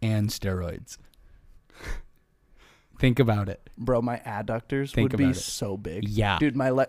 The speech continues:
Speaker 2: okay, all right.
Speaker 1: Yeah.
Speaker 2: Okay, one of the, one of the ego reasons that I wanted to do more ballet
Speaker 1: Yeah.
Speaker 2: is because of Joey Arrigo. He was, he was, was the
Speaker 1: Okay.
Speaker 2: main character of Volta.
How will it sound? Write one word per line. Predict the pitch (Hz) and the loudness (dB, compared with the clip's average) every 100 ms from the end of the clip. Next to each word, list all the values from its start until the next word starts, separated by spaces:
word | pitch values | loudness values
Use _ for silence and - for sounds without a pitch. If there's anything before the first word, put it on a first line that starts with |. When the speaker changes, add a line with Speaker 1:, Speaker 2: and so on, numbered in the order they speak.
| 165 | 6
Speaker 2:
okay, | 175 139 104 - | 4 2 -2 -2
all | |
right. | 143 | 2
Speaker 1:
Yeah. | 113 101 - - _ | 4 4 0 -8 _
Speaker 2:
Okay, | 180 175 | 8 10
one | 151 165 190 | 10 10 10
of | |
the, | 208 220 | 8 6
one | - 139 175 | 2 4 6
of | 214 175 | 6 6
the | 185 - | 4 4
ego | 156 160 190 | 2 6 8
reasons | 196 190 196 220 170 | 8 6 4 -2 2
that | 160 | 6
I | 147 | 6
wanted | 143 143 151 | 6 4 4
to | 151 | 2
do | 143 156 | 4 6
more | 151 143 | 4 4
ballet | 131 117 113 143 190 | 2 2 2 0 -2
Speaker 1:
Yeah. | - 85 85 | -6 -2 2
Speaker 2:
is | 151 | 2
because | 123 143 160 | 2 2 2
of | 139 117 | 0 0
Joey | - 135 143 | 4 4 4
Arrigo. | 127 110 120 107 87 - - - - | 2 -2 -8 -8 -10 -12 -18 -20 -4
He | 160 | 0
was, | 165 165 160 156 139 - - - - | 4 6 6 4 0 -8 -12 -18 -20
he | - 160 165 156 143 | -10 -6 -4 -4 -4
was, | 123 143 139 127 117 - _ _ _ - | 0 4 4 2 -4 -12 _ _ _ 0
was | 123 120 82 92 - - _ _ | 2 2 0 -10 -16 -18 _ _
the | 120 123 | -4 2
Speaker 1:
Okay. | 147 | 4
Speaker 2:
main | 143 139 | 4 2
character | 123 135 123 - 120 | 0 2 0 0 -4
of | 104 98 | -4 -6
Volta. | 113 104 87 90 | -6 -6 -8 -10